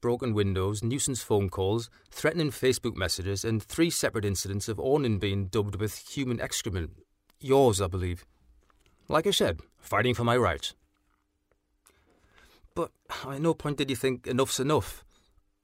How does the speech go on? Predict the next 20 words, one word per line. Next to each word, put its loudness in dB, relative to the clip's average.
I -8
mean, -2
hey, 0
look, 0
I 0
understand 4
your 8
anger 4
that 6
they 2
wouldn't 4
wax 2
your 2
butt, 2
your, -2
uh, 4
yeah, -2
your 2
bits, 4
but 4